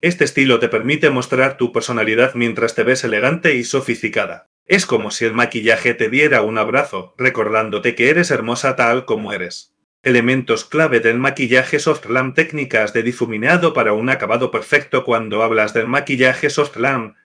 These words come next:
el difuminado es tu mejor amigo. Esta técnica ayuda a que los colores se mezclen de manera suave, evitando líneas duras. Para lograr un acabado perfecto, aquí tienes unos pasos sencillos.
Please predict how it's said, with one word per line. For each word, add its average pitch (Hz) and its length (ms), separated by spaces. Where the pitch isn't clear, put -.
el 131 140
difuminado 135 720
es 139 160
tu 120 80
mejor 107 320
amigo. 92 440
Esta 156 320
técnica 117 440
ayuda 160 320
a 147 80
que - 80
los 104 160
colores 110 400
se 127 120
mezclen 117 440
de 113 80
manera 117 340
suave, 113 500
evitando 127 500
líneas 123 400
duras. 90 540
Para 110 200
lograr 110 360
un 110 140
acabado 110 460
perfecto, 98 680
aquí 127 260
tienes 127 340
unos 120 200
pasos 147 380
sencillos. 170 720